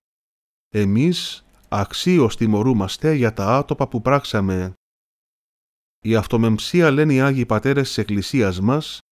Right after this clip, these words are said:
είναι μεγάλη αρετή. Και το τρίτο είναι το ότι πιστεύει ότι υπάρχει άλλη ζωή και πιστεύει ότι υπάρχει παράδεισος, υπάρχει η Βασιλεία του Θεού. Γι' αυτό και λέει, «Μνείς θητή μου, Κύριε,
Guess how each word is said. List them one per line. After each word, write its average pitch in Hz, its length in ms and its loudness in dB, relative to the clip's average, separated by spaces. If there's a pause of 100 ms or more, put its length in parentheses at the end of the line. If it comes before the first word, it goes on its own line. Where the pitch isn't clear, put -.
(120)
είναι 120 200 2
μεγάλη 110 420 2
αρετή. 92 500 -4 (1300)
Και 135 280 2
το 131 160 2
τρίτο 202 340 2
είναι 190 280 4
το 143 180 2
ότι 123 220 0
πιστεύει 165 800 0 (340)
ότι 117 260 2
υπάρχει 165 540 2
άλλη 147 260 2
ζωή 120 540 0 (460)
και 117 140 -2
πιστεύει 156 920 0
ότι 101 240 -4
υπάρχει 143 400 0
παράδεισος, 117 880 -2
υπάρχει 139 500 -2
η 120 180 -4
Βασιλεία 104 600 -2
του 110 120 -8
Θεού. 113 400 -2 (560)
Γι' 101 120 -2
αυτό 165 180 0
και 151 160 4
λέει, 127 220 4
«Μνείς 131 400 2
θητή 127 300 0
μου, 113 180 2
Κύριε, 101 600 0